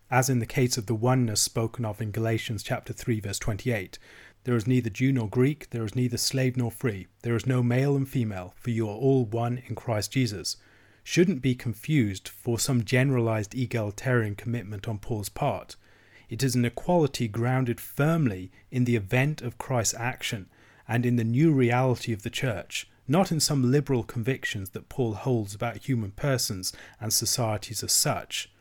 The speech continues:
The fact that the Jerusalem Christians are to be the recipients of the gift is not insignificant either. The equality that Paul calls for relates to the reciprocity described in Romans chapter fifteen, verses twenty-five to twenty-seven.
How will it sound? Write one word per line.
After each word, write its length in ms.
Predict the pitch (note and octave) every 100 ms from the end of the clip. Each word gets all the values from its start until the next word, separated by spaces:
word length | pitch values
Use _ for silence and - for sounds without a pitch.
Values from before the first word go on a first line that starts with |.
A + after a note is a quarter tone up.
| _ _
The 80 | -
fact 400 | - E3+ F3+ B2
that 140 | C#3 B2
the 80 |
Jerusalem 600 | - A#2 C3 E3 - A2+
Christians 540 | G#2+ A#2+ - - G2+ G#2+
are 80 | A#2+
to 140 | -
be 100 | B2
the 120 | A2
recipients 640 | G#2 - D3+ - A#2+ G2 A#2
of 100 | G2
the 60 |
gift 380 | G2 F#2 - - - - -
is 180 | B2 B2
not 360 | C3 D#3+ D3+ -
insignificant 800 | C3 - B2 A2+ B2 - A2+ B2
either. 340 | C#3 A2+ F2 - _ _ -
The 80 | B2
equality 640 | B2 - E3 G3 F#3 - C3
that 180 | -
Paul 240 | - D3+ A#2+
calls 400 | - E3 F3 -
for 240 | - G2+
relates 480 | A2+ A#2+ C3+ D3+ -
to 120 | -
the 100 | B2+
reciprocity 840 | B2+ C3 B2+ - F#3+ F3+ - - G#2
described 640 | A2 - C3+ A#2+ A2 G2+ - - -
in 120 | A#2
Romans 380 | B2 C3+ C3 A#2+
chapter 320 | - A#2+ -
fifteen, 540 | - B2+ - B2+ A2+
verses 280 | G#2 A2 A#2+
twenty-five 720 | - A#2+ G#2+ A#2 - A2+ G2+ -
to 100 | -
twenty-seven. 640 | A2+ F#2+ - D#3 C#3+ F2+